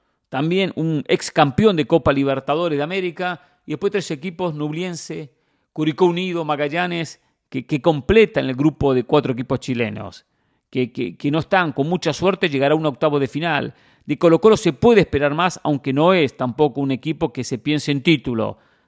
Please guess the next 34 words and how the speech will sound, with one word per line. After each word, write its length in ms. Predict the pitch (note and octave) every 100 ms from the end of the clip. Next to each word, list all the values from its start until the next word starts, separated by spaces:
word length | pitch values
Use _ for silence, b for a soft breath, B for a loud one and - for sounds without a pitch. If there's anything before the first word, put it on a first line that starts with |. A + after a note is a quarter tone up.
| -
De 120 | C#3
repente 420 | C#3 - D#3+ D#3
llegar 260 | B2+ C3 C3+
a 40 |
octavos 400 | A2+ C#3+ C#3 -
o 40 | B2
a 20 |
los 100 | A2+
cuartos 460 | C3+ A#2 A2 A2 _ _ _
de 120 | B2+
la 60 | B2
Libertadores. 840 | A#2 A#2 A2+ A#2 A2 G2 G2 - _ _ _ _
Bolivia 360 | E3 G3+ G3+
tendrá 260 | E3+ D#3 D3+
Bolívar, 540 | D#3 F3+ F#3+ D#3+ D3
el 120 | C3+ C3
histórico 560 | - - F#3+ D3+ C#3+
Bolívar, 600 | C#3+ E3+ D#3 C3 C3 B2+ b b _
eh, 120 | -
de 140 | B2
Strongest, 800 | C#3 - E3+ D3+ - C#3 C3 - _ _
Always 360 | - D#3+ D#3 C#3
Ready 520 | D3+ F3+ D#3 C#3+ C3+
y 100 | C#3
Nacional 400 | C3+ - C#3 D3
de 80 | C#3+
Potosí, 340 | C#3 C3+ -
que 120 | D#3 C#3
ya 100 | D3+
empezó 400 | C3+ B2+ F#3 D#3+
Nacional 280 | B2 C3+ C3
de 80 | B2
Potosí, 420 | B2 B2 - A#2+
perdiendo, 800 | - C3+ D3 F3+ D#3+ D3 B2+